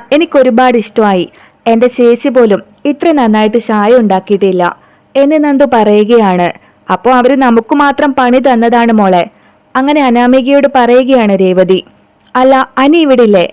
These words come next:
ഞാൻ അവനെ കാണാനാ വന്നത്" എന്ന് നന്ദു ചോദിക്കുമ്പോ, "അവൻ മുറിയിലുണ്ട്, മോൾ അകത്തേക്ക് ചെല്ല്" എന്നു പറഞ്ഞ് അവളെ റൂമിലേക്ക് പറഞ്ഞയക്കുവാണ് ദേവയാനി. "ഇത് ശരിയാവില്ല അച്ഛാ,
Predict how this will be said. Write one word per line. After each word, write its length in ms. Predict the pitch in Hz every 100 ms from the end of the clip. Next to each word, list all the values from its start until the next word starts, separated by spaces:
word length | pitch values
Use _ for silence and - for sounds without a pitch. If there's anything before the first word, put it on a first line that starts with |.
| -
ഞാൻ 160 | 202 226
അവനെ 280 | 208 196 214
കാണാനാ 360 | 262 254 254 254
വന്നത്" 500 | 220 196 190 190 - _ _ _ -
എന്ന് 200 | 285 311
നന്ദു 340 | 285 240 240
ചോദിക്കുമ്പോ, 720 | 277 269 254 254 262 196 175 - _ _ -
"അവൻ 220 | 294 294
മുറിയിലുണ്ട്, 680 | 247 226 247 247 208 190 - _ _ -
മോൾ 160 | 294 311
അകത്തേക്ക് 420 | 240 240 277 277
ചെല്ല്" 380 | 254 226 196 165 - _ _ 247
എന്നു 240 | 262 285 277
പറഞ്ഞ് 400 | 269 262 254 262 - _ _ -
അവളെ 320 | 269 294 311
റൂമിലേക്ക് 520 | 277 247 254 269 285 269
പറഞ്ഞയക്കുവാണ് 840 | 240 233 247 226 214 262 214 190
ദേവയാനി. 640 | 185 190 185 190 190 190 - _ _ _
"ഇത് 160 | 269 285
ശരിയാവില്ല 640 | 302 285 262 269 262 247
അച്ഛാ, 320 | 214 - 190